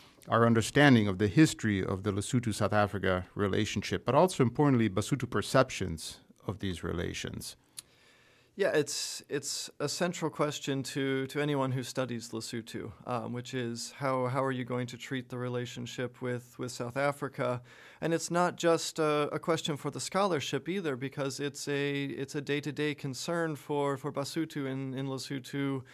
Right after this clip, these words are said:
Speaker 2: at the time to this day. Um, it's,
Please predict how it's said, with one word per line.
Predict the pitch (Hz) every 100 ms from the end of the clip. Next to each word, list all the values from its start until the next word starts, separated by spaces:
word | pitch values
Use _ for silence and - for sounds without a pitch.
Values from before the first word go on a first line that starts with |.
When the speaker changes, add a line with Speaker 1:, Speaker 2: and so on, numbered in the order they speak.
| - - - -
Speaker 2:
at | 135 131
the | 131
time | 143 139 147 165
to | 156 151
this | 143 139
day. | - 208 - - - -
Um, | 131 123 120 123
it's, | 131 117 - -